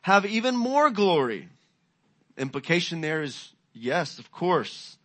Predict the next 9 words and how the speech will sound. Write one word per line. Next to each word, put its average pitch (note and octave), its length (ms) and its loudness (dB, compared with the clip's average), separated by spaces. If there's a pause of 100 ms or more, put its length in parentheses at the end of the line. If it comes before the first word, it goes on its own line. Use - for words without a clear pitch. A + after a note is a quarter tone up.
(1300)
If F#3+ 220 2
there G#3 200 4
was F3+ 280 0
glory G#3+ 640 0
in F#3 100 -2
the F3+ 80 -2
ministry G3+ 500 0
of D#3 140 -4
condemnation, E3+ 1200 -4